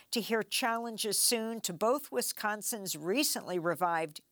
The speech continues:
eighteen forty-nine near-total abortion ban and to the state's Republican gerrymandered political map.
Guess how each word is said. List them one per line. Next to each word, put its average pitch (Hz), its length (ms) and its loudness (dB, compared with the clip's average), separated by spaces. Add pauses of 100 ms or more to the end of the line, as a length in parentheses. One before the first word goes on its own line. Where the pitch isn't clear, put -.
eighteen 240 560 -4
forty-nine 180 880 0
near-total 226 840 0
abortion 202 600 0
ban 139 420 -2 (400)
and 277 320 0
to - 100 -12
the 185 120 -6
state's - 480 -2
Republican 185 720 -2
gerrymandered 156 880 -2
political 156 500 -2
map. 156 380 0